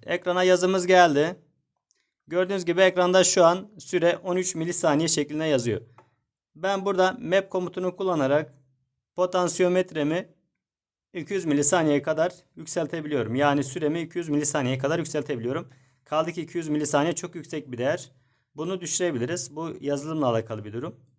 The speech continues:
Süre sıfır milisaniye diyor. Butona bastığım zaman röleyi çekecek. Sonrasında bunu çekecek. Artıralım biraz. On milisaniye diyelim. On bir milisaniye. Bakın bastığım an hem röleden hem de starterden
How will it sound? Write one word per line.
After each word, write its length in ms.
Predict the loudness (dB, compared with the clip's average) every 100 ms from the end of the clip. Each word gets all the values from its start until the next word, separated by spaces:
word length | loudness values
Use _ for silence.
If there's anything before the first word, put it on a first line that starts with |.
| _ _ _ _ _ _ _ _ _ _
Süre 320 | -12 -4 -2
sıfır 260 | -2 -6 -4
milisaniye 640 | -4 -2 0 2 2 0
diyor. 200 | -2 -4 -10 -20 _ _ _ _
Butona 380 | -12 -2 0 2
bastığım 400 | 2 2 -2 -2
zaman 400 | 2 2 2 -2 _ _
röleyi 260 | -4 0 0
çekecek. 460 | 0 -4 -4 -6 -4
Sonrasında 480 | -2 0 -2 -4
bunu 140 | -6 -4
çekecek. 540 | -4 -6 -6 -8 -12 _ _ _ _ -6
Artıralım 540 | -4 -2 -2 0 0
biraz. 400 | 2 0 0 -6 _
On 200 | -6 -2
milisaniye 500 | 0 0 0 0 -2
diyelim. 340 | -2 -4 -4 -8 -20 _
On 200 | -6 -4
bir 80 | -2
milisaniye. 520 | -2 -2 -4 -6 -12 _ _ _ -12
Bakın 280 | -10 -6 0
bastığım 480 | 0 0 -2 -2
an 180 | -2 -2 -8
hem 240 | -8 -4
röleden 440 | -2 0 0 0 -2
hem 220 | -6 -6
de 240 | -4 -4 -6 _ _
starterden 800 | -8 -2 -2 -2 -4 -2 -6